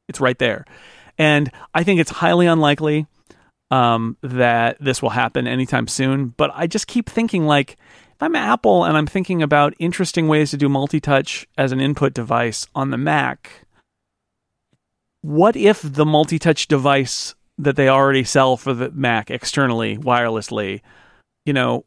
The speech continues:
what if some of it or all of it was a display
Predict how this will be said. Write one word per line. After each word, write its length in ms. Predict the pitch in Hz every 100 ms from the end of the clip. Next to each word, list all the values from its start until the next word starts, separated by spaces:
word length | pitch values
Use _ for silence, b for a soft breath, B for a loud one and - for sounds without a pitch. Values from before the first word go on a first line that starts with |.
| _
what 360 | 147 143 156 170
if 300 | 185 - -
some 360 | - - 156 170
of 160 | 160
it 280 | 196 170 202
or 240 | 156 135 131
all 280 | 131 131 139
of 140 | 135
it 220 | 143 -
was 680 | 147 127 131 139 156 127 - - _ _ -
a 260 | 113 101 - _ -
display 680 | 143 - - 127 104 82